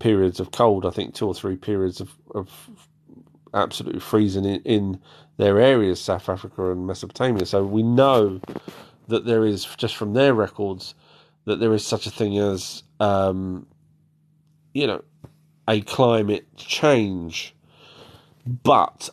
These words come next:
I certainly think, certainly in the U K, our government ha-, or M I six or someone has manipulated these, some of these protesters, and I, I say some because some of these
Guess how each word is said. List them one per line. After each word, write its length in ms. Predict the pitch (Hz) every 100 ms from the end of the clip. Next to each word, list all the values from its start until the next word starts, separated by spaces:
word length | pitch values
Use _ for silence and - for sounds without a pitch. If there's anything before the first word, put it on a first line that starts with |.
| -
I 460 | 110 113 113 104 -
certainly 840 | - - - - 165 135 92 110
think, 420 | 101 117 104 71 - _
certainly 420 | - - 120 107 107
in 80 |
the 100 | 104
U 120 | 104 101
K, 300 | - 101 98
our 140 | 101
government 640 | 101 117 110 107 92 87 - _ - - _
ha-, 340 | - 104 98 101
or 320 | 95 90 - _ -
M 220 | 98 92
I 80 | 90
six 420 | - - - -
or 100 | 92
someone 580 | - 117 107 87 87 92 - _ _ -
has 380 | 104 98 92 -
manipulated 1200 | 110 110 120 139 - 113 98 95 95 101 92 - _ _ _ -
these, 400 | 104 98 95 - _
some 260 | - - 120
of 60 | 101
these 140 | 98
protesters, 800 | - 110 101 - 90 - 87 87
and 120 | 98
I, 80 | 95
I 60 | 101
say 180 | - 107
some 420 | - 95 90 90 _ - 120
because 400 | 104 101 95 -
some 220 | - 113 98
of 60 |
these 260 | 95 92